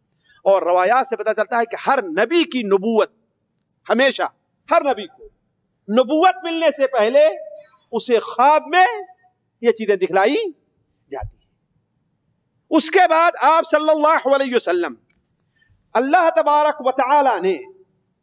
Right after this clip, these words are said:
ایسا کیا کہ آپ صلی اللہ علیہ وسلم جس راستے سے جاتے، کوئی پتھر ہے، کوئی درخت ہے، آپ کو سلام کرتا۔ کوئی پتھر ہے،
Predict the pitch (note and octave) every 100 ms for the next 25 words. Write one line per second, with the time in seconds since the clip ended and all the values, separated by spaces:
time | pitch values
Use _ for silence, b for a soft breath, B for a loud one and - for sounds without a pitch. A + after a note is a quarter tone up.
0 | _ _ _ _ _ D#4 D#4+ E4 F#4+ -
1 | A3+ G3+ D3+ _ _ _ _ _ _ -
2 | G#3+ B3+ C4+ - G#3+ A3+ G3+ A#3+ B3 F#3+
3 | F#3+ F#3+ F3 G#3 A3+ G#3+ - A3+ D#3 F3+
4 | B3 A#3 D#4 C4 G#3+ E3 D#3 D#3 D#3 G#2+
5 | _ _ _ _ _ _ _ _ _ _
6 | _ _ G3+ G3 G#3+ - - D#3 A2+ B2+
7 | _ _ _ _ _ - _ _ A#3 A3
8 | F3 A#3+ - F3 C#3+ D#3+ G#3 A3 E3 F3
9 | E3 A#2+ - _ _ _ - - - _
10 | _ _ _ _ _ _ _ _ _ _
11 | _ _ _ _ _ _ _ _ _ _
12 | - C#4+ C4 - A3 E3